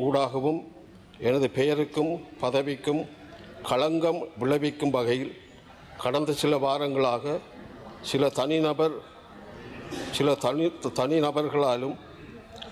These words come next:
ஐ பி சி எனப்படும் ஊடகத்தாலும் பரப்பப்பட்டு வருகிறது. தற்கொலை செய்து இறந்த ஒருவரது மரணத்தை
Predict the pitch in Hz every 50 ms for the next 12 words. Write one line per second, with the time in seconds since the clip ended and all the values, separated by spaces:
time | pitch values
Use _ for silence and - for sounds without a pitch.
0 | - - 127 147 156 147 147 170 165 156 - 165 156 156 143 151 151 143 - 151
1 | 156 160 156 147 123 - - - - - - - - 135 147 156 165 156 147 160
2 | 147 - 147 139 131 131 135 - 180 - - - - - - - - - - -
3 | - - 123 127 151 147 165 160 - - 143 131 151 135 120 113 110 101 92 95
4 | - - - - - - - - - - - - - - - - - - - -
5 | - - - - - - - - - 127 131 - - 185 175 170 175 160 - -
6 | 160 160 165 160 170 160 143 147 156 151 160 156 165 160 156 147 147 143 147 151
7 | 151 151 147 143 135 123 131 135 139 151 160 156 156 - 165 165